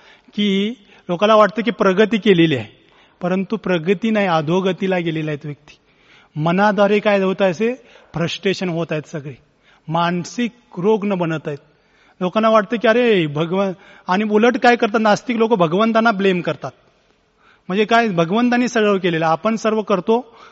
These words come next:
करता करविता आपण असतो, आपल्याला वाटतं की प्रगती करत आहोत. आपण आध्यात्मिक प्रगती न करता आपल्याला वाटतं की आपण सगळं काही विमान बनवलेलं आहे किंवा वेगवेगळ्या फॅसिलिटी बनवलेल्या आहेत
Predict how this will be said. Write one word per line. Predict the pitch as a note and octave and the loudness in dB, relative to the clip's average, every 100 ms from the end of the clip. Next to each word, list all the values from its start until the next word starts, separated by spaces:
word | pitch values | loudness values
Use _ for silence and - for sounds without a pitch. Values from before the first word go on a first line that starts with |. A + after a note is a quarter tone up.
| - | -2
करता | F#3+ F3+ A#3 | -2 2 0
करविता | A3 A3+ A3 | 2 2 2
आपण | G3+ A3 | 2 2
असतो, | G#3+ F#3 - | 0 0 0
आपल्याला | G3 F3+ G3+ | 0 2 2
वाटतं | G3+ F#3+ | 2 0
की | G#3 | -6
प्रगती | G3 F3 F3+ F#3+ | -4 -4 -2 -4
करत | F#3 E3+ E3+ | -2 -4 -2
आहोत. | D3+ F#3 - - - - - | -2 -4 -8 -18 -20 -20 -6
आपण | E3+ G3+ G3 | -4 0 0
आध्यात्मिक | E3+ D3+ G#3 A#3+ B3 | 2 2 2 2 0
प्रगती | A#3+ A3+ A3+ A#3+ | 0 0 0 0
न | A3+ | -2
करता | G#3 G3 F3 A3+ B3+ - - - F3+ | 0 -2 2 0 0 -8 -20 -8 -4
आपल्याला | E3+ G3 G#3 | 0 4 4
वाटतं | G3 G#3 | 4 0
की | G3+ | 0
आपण | G3 F#3 G#3+ G#3 - _ - | 0 0 -2 -4 -12 _ -4
सगळं | F#3 G3 | 0 2
काही | F#3+ | 2
विमान | F3+ G3 G#3 | 2 0 2
बनवलेलं | G3 F#3+ F#3+ F#3 F#3 | 0 0 0 2 2
आहे | E3 F3+ F#3 F3+ - - _ _ | 2 0 -2 -8 -20 -20 _ _
किंवा | F#3+ F#3 F#3+ F#3+ F#3+ F#3 | -6 -2 0 2 0 -2
वेगवेगळ्या | E3+ F#3+ F#3 G3 F#3+ F#3+ | -2 -2 0 0 0 0
फॅसिलिटी | F3 D#3+ G3+ G3+ | -2 -2 -2 -2
बनवलेल्या | G3+ G3 F#3+ F#3 F#3+ F3+ | 0 0 0 -2 -2 0
आहेत | F3+ | -2